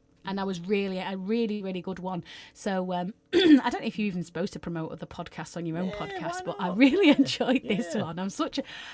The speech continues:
Speaker 1: I'm such a geek. I thoroughly enjoyed listening to decent podcasts. So, um, yeah, uh, happy to have a what you're listening to.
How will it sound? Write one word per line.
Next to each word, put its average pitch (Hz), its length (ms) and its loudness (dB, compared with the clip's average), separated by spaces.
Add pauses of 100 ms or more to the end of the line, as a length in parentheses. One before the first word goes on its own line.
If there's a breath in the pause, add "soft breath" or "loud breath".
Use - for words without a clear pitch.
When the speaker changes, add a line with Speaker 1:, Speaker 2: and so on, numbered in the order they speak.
Speaker 1:
I'm 226 80 2
such 269 200 -4
a 226 60 0
geek. 240 340 0
I 170 60 -2 (180)
thoroughly 269 320 2
enjoyed 185 380 -4
listening 170 320 -8
to 170 80 -10
decent 160 320 -8
podcasts. 156 400 -8
So, 160 260 -4
um, 160 180 -6
yeah, 170 180 -4 (460 loud breath)
uh, 185 140 2
happy 233 320 0
to 233 100 -2
have 196 200 -2
a 190 160 0
what 214 220 0
you're 202 100 -4
listening 208 360 -4
to. 180 280 -4